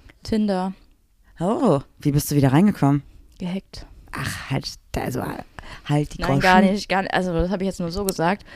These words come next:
Speaker 1: Aber ich habe echt kurz an
Speaker 2: Du
Speaker 1: meinem
Speaker 2: hast
Speaker 1: Selbst-
Speaker 2: Real-Life-Tinder gemacht auf eine Art vielleicht.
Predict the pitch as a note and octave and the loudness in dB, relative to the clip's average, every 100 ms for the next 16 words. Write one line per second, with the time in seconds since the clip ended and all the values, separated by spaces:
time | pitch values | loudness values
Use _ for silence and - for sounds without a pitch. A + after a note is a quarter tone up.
0 | - - - G3+ G#3 B3 - C4+ - C#4 | -20 -10 0 0 2 0 0 -2 0 0
1 | C#4 B3+ A#3+ A#3 A3+ A#3 F3+ G#3+ E3 C3+ | 2 2 4 4 4 6 6 6 6 6
2 | C#3+ - E3 D3+ B2+ B2 B2+ C3 C3+ C3+ | 2 2 4 6 4 2 2 -2 -4 -2
3 | A#2+ B2 - - A#2+ A2+ - - | -2 -2 -4 -8 -6 -6 -8 -16